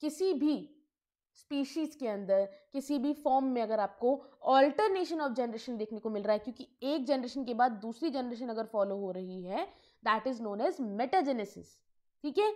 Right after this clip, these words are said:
तो जब किसी भी ऑर्गेनिज्म में असेक्सुअल और सेक्सुअल फेज में आपको alternation of generation देखने को मिले, that will be known as metagenesis। बहुत सिंपल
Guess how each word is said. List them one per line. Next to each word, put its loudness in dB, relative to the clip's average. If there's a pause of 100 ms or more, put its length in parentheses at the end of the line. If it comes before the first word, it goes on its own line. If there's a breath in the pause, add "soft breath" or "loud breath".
(260 loud breath)
तो -6
जब 6
किसी 2
भी 6 (1200)
ऑर्गेनिज्म 4
में 0 (220 loud breath)
असेक्सुअल 0
और 0
सेक्सुअल -2
फेज -4
में -4
आपको -2
alternation 2
of -6
generation -6
देखने -6
को -6
मिले, -2 (380 loud breath)
that 6
will 2
be 0
known -4
as -4 (320 soft breath)
metagenesis। 0 (100)
बहुत 4
सिंपल -8